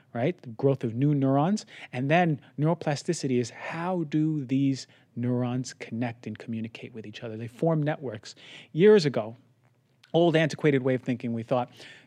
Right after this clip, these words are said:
you know, infancy, childhood, we got it. There's the brain. Ain't gonna change that much. Fact of the matter is, is that we know that there's neuroplasticity. Different things, influences, factors throughout life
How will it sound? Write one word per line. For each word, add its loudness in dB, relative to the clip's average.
you -6
know, -8
infancy, 2
childhood, 0
we 2
got 8
it. 0
There's 0
the 2
brain. 2
Ain't -2
gonna 0
change 0
that 0
much. -2
Fact 4
of -14
the -2
matter 4
is, 0
is -4
that -4
we -6
know 2
that -4
there's -8
neuroplasticity. -8
Different -4
things, 0
influences, -2
factors -8
throughout -6
life -6